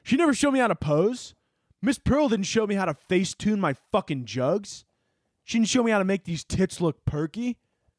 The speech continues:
Huh?" <laughs> I don't know, man.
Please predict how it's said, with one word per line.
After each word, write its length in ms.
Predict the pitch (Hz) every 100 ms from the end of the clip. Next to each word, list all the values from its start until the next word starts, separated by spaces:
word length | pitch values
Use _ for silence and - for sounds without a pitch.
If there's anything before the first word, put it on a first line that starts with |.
| _
Huh?" 260 | - 208 311 - _ _ _ _ -
<laughs> 40 | - - _ _ _ _ _ _ 539 - _ - - - - - _ _ _ _ _ _ _ _ _ _ _ -
I 100 | 208
don't 100 | 254
know, 160 | 294
man. 440 | 285 254 254 262